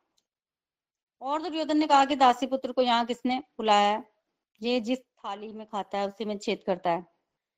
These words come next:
हमारी तरफ से ये है तो जरूर, पर ये पांडवों का साथ दे रहा है और इसको बाहर फेंक दो, राजमहल से बाहर फेंक दो। तो निकाल दिया एक तरह से, और ये भी बोला गया कि यहाँ से कुछ ना लेके जाए, सिर्फ अपनी सांस लेके जाए,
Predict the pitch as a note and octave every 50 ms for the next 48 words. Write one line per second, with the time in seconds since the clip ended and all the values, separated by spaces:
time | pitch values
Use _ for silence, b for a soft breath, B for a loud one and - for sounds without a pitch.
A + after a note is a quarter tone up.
0 | _ _ _ _ _ _ _ _ A#3 A#3 A#3+ A#3+ B3 C#4 C#4 - C#4+ C4 C4 C4
1 | - D4 C4+ C4+ C4+ C4 A#3+ B3 B3 B3 B3+ - - B3 A3 G#3+ A3+ A3 - C#4
2 | C4 A#3+ A#3+ A3+ B3+ C4+ A#3+ A3+ - A3+ G#3 G3+ G#3 G#3 G#3+ G#3 - G#3 G3 G3
3 | G3+ G3+ G3+ G#3 G#3 G#3 G3+ - G3 G3+ A#3 D4 D#4 - B3 G#3 F#3+ F#3+ - -
4 | F#3 F3+ F#3 G3 G3 G3+ G3+ G3+ G3+ G#3+ A#3+ B3+ B3 A3 G#3+ A3+ A3 - - B3+
5 | G#3+ G3 G#3 G#3+ G#3+ G#3+ A3+ F#3+ F3+ E3+ E3 E3 D#3+ D#3+ - _ _ _ _ _
6 | _ _ _ _ _ _ _ _ _ _ _ _ _ _ G3 G3 G#3 G#3+ G#3+ A3+
7 | A3+ A3 A3 A3 G#3+ C4 C4+ D4 F4+ - _ D4+ - G#3 G#3+ - - G3+ G3 F#3+
8 | - C4+ C#4 D4 D#4 C#4 C#4 C#4 C#4 C4+ C4 C4+ C#4+ C#4+ C4+ C4 A#3+ A3+ A3+ A3+
9 | - _ B3 A3 A3 A#3 A#3 - C4+ C4 B3+ B3 A#3+ A#3 A3+ C4 B3+ C4 B3 A#3
10 | A#3 A3+ A3 A3+ A3+ A#3+ C#4 C4+ C4 B3+ A#3+ A#3 A#3+ A#3+ C#4 - C#4 C4+ - D4
11 | C#4+ C#4 C4 A3+ G#3 A#3 A3 G#3 G#3 F#3+ F3+ F3 F3 F3+ F3 _ _ _ _ _
12 | _ _ _ _ _ _ _ _ _ _ _ _ _ C#4 C4+ C#4+ C#4+ C#4+ - C#4
13 | C#4+ C#4 C#4 A#3+ A3+ A3+ A#3 - B3+ A3+ G#3 - G3+ F3 D#3+ C#3 C#3+